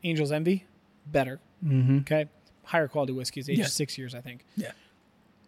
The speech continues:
Speaker 1: But I just keep going back to the fact that I guess my sticking point is I expect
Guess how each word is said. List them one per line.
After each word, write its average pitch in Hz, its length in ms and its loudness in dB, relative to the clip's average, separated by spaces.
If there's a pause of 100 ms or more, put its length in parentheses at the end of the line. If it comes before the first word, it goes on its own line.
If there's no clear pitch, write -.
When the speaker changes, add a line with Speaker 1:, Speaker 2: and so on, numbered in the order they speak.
(120)
Speaker 1:
But 165 120 2
I 165 100 4
just 165 180 -4
keep 208 200 -4
going 214 200 -4
back 180 200 4
to 175 100 -8
the 143 60 -6
fact 147 320 -10
that 127 160 -10 (320)
I 151 100 -2
guess 170 300 2
my 160 460 -4
sticking 160 480 -4
point 123 280 -10
is 127 240 -10 (580)
I 170 200 4
expect 190 480 2